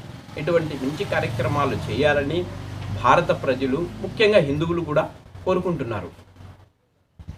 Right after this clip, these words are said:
మా ఛానల్ని లైక్ చేయండి, సబ్స్క్రైబ్ చేయండి, షేర్ చేయండి. నచ్చితే అభిప్రాయాలు ఏమైనా ఉంటే కామెంట్ రూపంలో తెలపగలరు.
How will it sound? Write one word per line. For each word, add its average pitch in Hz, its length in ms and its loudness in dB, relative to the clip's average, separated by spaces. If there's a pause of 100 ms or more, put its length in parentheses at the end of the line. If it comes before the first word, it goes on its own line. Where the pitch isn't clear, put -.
(440)
మా 113 120 -2
ఛానల్ని 107 480 -2
లైక్ 135 300 -2
చేయండి, 160 340 -2 (500)
సబ్స్క్రైబ్ 151 560 -6
చేయండి, 156 380 -4 (760)
షేర్ 139 300 0
చేయండి. 147 300 0
నచ్చితే 151 480 -6 (680)
అభిప్రాయాలు 160 480 4
ఏమైనా 151 220 4
ఉంటే 143 140 -2
కామెంట్ 143 420 -2
రూపంలో 131 320 -4
తెలపగలరు. 95 420 -6